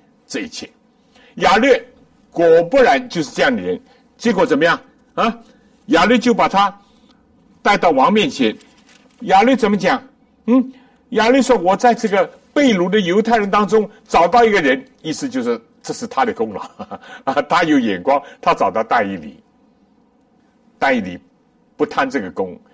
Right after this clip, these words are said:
也不谋这个利。你要第一名，你去得吧，我无所谓。好了，那来到尼布甲尼撒王面前呢，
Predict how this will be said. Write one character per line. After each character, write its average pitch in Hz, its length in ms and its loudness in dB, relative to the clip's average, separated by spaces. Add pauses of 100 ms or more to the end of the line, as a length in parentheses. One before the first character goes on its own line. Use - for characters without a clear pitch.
(260)
也 220 160 0
不 190 320 -2 (100)
谋 - 220 -2
这 233 120 -6
个 208 100 -2
利。 220 320 -4 (520)
你 92 280 -14
要 247 220 0 (600)
第 147 160 -2
一 147 40 0
名， 104 280 -6
你 98 140 -8
去 - 140 -6
得 262 120 -2
吧， - 240 -6 (220)
我 90 140 -8
无 - 160 -6
所 - 180 -10
谓。 80 180 -14 (460)
好 220 160 0
了， 240 180 0 (160)
那 254 100 2
来 226 180 4
到 254 140 2
尼 202 200 0
布 269 140 0
甲 - 200 0
尼 214 140 -2
撒 233 160 2
王 185 180 2
面 214 160 0
前 175 200 -2
呢， 208 120 -4